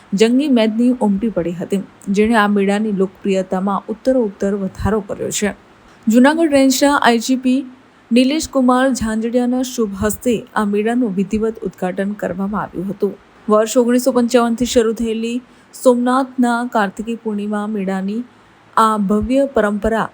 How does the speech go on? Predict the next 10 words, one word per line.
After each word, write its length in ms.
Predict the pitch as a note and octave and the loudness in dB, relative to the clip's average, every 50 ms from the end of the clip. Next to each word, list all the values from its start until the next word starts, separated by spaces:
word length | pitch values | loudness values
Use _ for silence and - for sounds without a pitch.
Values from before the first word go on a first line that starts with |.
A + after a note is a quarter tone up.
| _ _ | _ _
આજે 320 | - G#3 G#3+ G#3+ G#3+ C4 | 0 0 0 0 -2 -2
પણ 260 | B3+ C4 B3 A3+ A#3 A#3 - | -2 0 -4 -4 -4 -6 -8
એટલા 380 | - F#3 - - G3 F#3+ G3 G3+ | -10 -12 -10 -8 -6 -4 -4 -4
જ 100 | G#3+ G#3+ - | -6 -6 -6
ભવ્ય 200 | G#3+ G3 F3+ F#3+ | -6 -4 -4 -4
રૂપે 320 | F#3 F3+ F3 - - G3 G#3 | -6 -6 -6 -6 -6 -6 -4
ઝળહળતી 640 | F#3 F#3+ F3+ F3 F#3 F3 F#3+ F#3 F#3 - F3+ F3 F#3+ | -4 -4 -4 -4 -4 -4 -6 -6 -6 -6 -6 -6 -4
દેખાઈ 400 | F#3+ F#3+ F3 F3 - F3+ - - | -4 -6 -6 -6 -8 -10 -8 -8
રહી 140 | - - - | -8 -8 -8
છે. 180 | D#3+ - - | -6 -2 -2